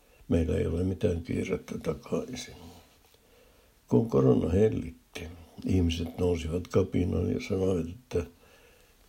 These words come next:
ei tätä enää kukaan jaksa. Lopulta hyvinvointihallituksen päällikkö julisti pandemian päättyneeksi ja endemian alkaneeksi. Kukaan ei ymmärtänyt siitä mitään.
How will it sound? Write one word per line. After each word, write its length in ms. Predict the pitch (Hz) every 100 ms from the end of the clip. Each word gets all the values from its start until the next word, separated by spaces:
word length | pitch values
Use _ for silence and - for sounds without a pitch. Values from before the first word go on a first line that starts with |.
| _
ei 140 | - 85
tätä 360 | 87 90 85
enää 240 | 78 78 76
kukaan 480 | - - 87 - -
jaksa. 360 | - - - - - - - - _ _ _ _ _ _ _ _ _ _
Lopulta 420 | 117 107 - 107 110
hyvinvointihallituksen 1300 | 113 117 101 92 87 - 87 90 82 82 82 90 85
päällikkö 640 | 98 104 - - - 87 80 87
julisti 440 | - 95 82 - 87 82
pandemian 680 | - 90 85 85 90 82 80 -
päättyneeksi 760 | 98 - - 104 98 - - - - - 107
ja 140 | 98 -
endemian 840 | 110 104 95 85 85 87 82 - -
alkaneeksi. 800 | - - - - - - - - - - _ _ _
Kukaan 420 | - 131 90 92
ei 120 | - -
ymmärtänyt 600 | 82 - - - - -
siitä 280 | - -
mitään. 480 | 85 - - - -